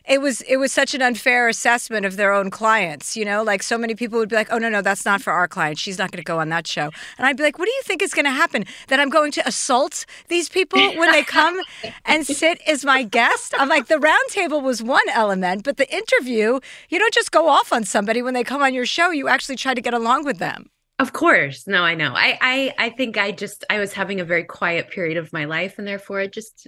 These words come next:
Speaker 2: there was no reason to go on your show.
Speaker 1: Yeah, and we're here now, so who gives a shit?
Speaker 2: Here we are. Here we are.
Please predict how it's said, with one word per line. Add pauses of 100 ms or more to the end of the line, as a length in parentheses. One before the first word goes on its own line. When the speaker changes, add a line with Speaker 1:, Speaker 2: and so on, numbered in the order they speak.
(120)
Speaker 2:
there
was
no
reason
to
go
on
your
show. (400)
Speaker 1:
Yeah,
and
we're
here
now,
so
who
gives
a
shit?
Speaker 2:
Here
we
are.
Here
we
are.